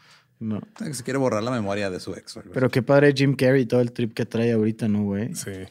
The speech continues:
Speaker 1: Está cabrón ese, güey.
Speaker 3: Eh, bueno, el single de The Funk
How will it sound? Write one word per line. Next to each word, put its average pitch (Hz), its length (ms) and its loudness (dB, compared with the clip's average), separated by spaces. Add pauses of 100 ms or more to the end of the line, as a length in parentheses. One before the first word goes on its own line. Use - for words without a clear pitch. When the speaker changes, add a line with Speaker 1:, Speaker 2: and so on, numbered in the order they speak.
(140)
Speaker 1:
Está 92 240 -14
cabrón 101 440 -8
ese, 101 180 -14
güey. 107 200 -14 (640)
Speaker 3:
Eh, 131 580 2
bueno, 139 200 4
el 127 60 0
single 165 340 4
de 160 100 6
The 131 80 6
Funk 202 340 2